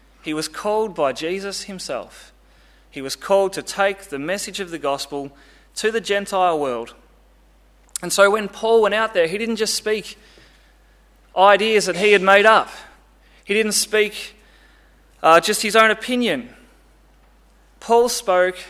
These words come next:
a message from God. He spoke on God's behalf. And that's why it was such a big deal that the Corinthians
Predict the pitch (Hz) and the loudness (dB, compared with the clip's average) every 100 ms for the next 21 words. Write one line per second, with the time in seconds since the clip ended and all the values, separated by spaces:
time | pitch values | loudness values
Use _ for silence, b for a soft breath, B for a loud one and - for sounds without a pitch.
0 | - _ _ 131 139 175 196 196 - 165 | -20 _ _ -14 -8 -6 -6 -10 -12 -12
1 | 139 120 107 - _ _ _ _ _ _ | -10 -10 -12 -20 _ _ _ _ _ _
2 | - 147 - 196 196 190 160 131 170 185 | -16 -12 0 0 2 -2 -8 -4 -2 -2
3 | 180 - 147 131 110 113 - - _ _ | -4 -10 -10 -10 -10 -14 -20 -20 _ _
4 | b b b b b b b b - 160 | b b b b b b b b -6 -2
5 | 190 - 202 202 175 160 - 233 226 233 | -2 0 2 4 2 -2 -4 -4 -4 -6
6 | 208 202 208 208 139 117 - - 147 160 | -8 -10 -8 -6 -4 -6 -14 -12 -10 -8
7 | - 180 208 247 - 151 139 139 - | -8 -6 -4 -6 -8 -8 -8 -10 -14